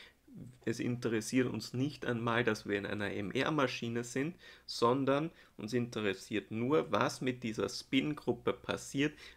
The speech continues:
wenn sie sich jetzt auf einmal in einem sehr starken äußeren Magnetfeld befinden. Und dieses Magnetfeld nennen wir B null.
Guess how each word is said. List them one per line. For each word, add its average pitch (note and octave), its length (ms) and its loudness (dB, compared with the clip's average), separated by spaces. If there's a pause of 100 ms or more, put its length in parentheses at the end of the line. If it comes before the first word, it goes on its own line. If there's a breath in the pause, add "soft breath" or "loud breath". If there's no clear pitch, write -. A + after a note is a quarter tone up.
(120 loud breath)
wenn A2+ 220 0
sie C3+ 120 -4
sich - 360 -4
jetzt - 300 -2
auf - 180 -12
einmal C3 520 2
in G#2+ 140 -2
einem F#2+ 280 0
sehr B2 380 4
starken G#2+ 760 -2
äußeren G#2 760 0 (320 loud breath)
Magnetfeld G2 920 0
befinden. G2+ 640 -4 (580 loud breath)
Und A2+ 180 -4
dieses A2+ 300 -2
Magnetfeld G#2 760 -2
nennen G2 360 -2
wir G#2+ 140 2
B G#2 380 0
null. G2+ 400 -2